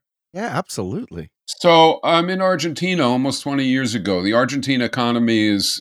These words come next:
Speaker 2: in deep trouble. There's a lot of chaos and disruption. And employers, capitalists, in a great many firms that are failing, decide to punt,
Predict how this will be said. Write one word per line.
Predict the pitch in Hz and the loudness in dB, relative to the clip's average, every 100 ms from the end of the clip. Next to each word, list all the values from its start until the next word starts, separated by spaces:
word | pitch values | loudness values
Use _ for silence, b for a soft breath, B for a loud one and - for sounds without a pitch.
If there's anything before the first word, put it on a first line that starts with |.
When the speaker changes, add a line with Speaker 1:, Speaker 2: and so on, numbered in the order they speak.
| - | -4
Speaker 2:
in | 107 98 | -4 -2
deep | 113 117 - | -2 -4 -2
trouble. | 123 110 127 147 104 | 2 2 2 0 0
There's | 92 82 | -2 -2
a | 95 | 0
lot | 104 104 | 2 2
of | 95 | 0
chaos | 110 107 113 123 - | 2 4 2 0 -2
and | 90 | -6
disruption. | 87 - 120 120 - 139 135 _ _ _ | -6 -4 -4 -4 -4 -4 -6 _ _ _
And | 143 117 110 _ | 0 0 -2 _
employers, | 113 110 208 214 98 120 - | -6 2 4 6 4 0 0
capitalists, | 160 190 143 104 82 95 - _ _ _ _ | 2 2 0 -2 -2 -4 -6 _ _ _ _
in | 123 123 117 | 2 2 0
a | 113 | -4
great | 104 117 214 185 | 0 2 2 2
many | 175 151 135 | 4 4 2
firms | - 135 110 82 92 127 - _ _ 110 | 0 0 0 -2 -4 -6 -10 _ _ -2
that | 120 | 2
are | 117 | 2
failing, | - 165 202 170 95 85 110 _ _ | 2 4 6 6 2 -2 -6 _ _
decide | 117 143 131 - | 0 2 2 0
to | |
punt, | - 135 92 - | -2 0 0 -2